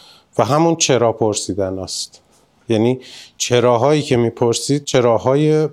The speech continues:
مؤاخذه‌ای نباشه. مثلاً میگه: «آخه چرا این کارو کردی؟» این، این اصلاً چرا نیست. این منظور است، منظور این است که غلط کردی، این کارو کردی، نباید این کارو بکنی،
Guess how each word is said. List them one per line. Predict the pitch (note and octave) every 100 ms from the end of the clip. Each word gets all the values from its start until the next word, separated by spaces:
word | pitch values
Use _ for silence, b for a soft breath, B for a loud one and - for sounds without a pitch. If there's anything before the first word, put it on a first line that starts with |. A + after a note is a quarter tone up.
| -
مؤاخذه‌ای | A#2 G#2+ A#2+ A#2+ A#2 - B2 G#2+ A#2+ B2 D#3
نباشه. | D3+ A2 G2 - E2+ - _ _ _ -
مثلاً | A2 G#2+ A2
میگه: | A2 A#2
«آخه | G#2+ -
چرا | - A#2+ D3
این | E3+ D3
کارو | - B2 G2+
کردی؟» | - G2 F#2 E2 E2+ D#2 - - -
این، | C3 B2+
این | D3+ C#3+
اصلاً | - D3+
چرا | - B2 A#2 C#3+
نیست. | D3 A2 - - - - B B B B B B
این | D#3 C3+
منظور | B2 A#2 A2+ C3+
است، | C#3+ C#3+ - C3+
منظور | A2+ A2+ B2+ C#3
این | C#3+
است | C#3+ -
که | D3 C#3 C3+ B B B B _ -
غلط | C3 D3 -
کردی، | - F#2 F2+
این | F2
کارو | F2 F#2 F2
کردی، | - F2+ E2+ F#2+
نباید | A2 C#3+ B2+ G#2 F#2+ F2+
این | F2+
کارو | D#2+ F#2 F2
بکنی، | E2+ F2 G2+ F2+ F2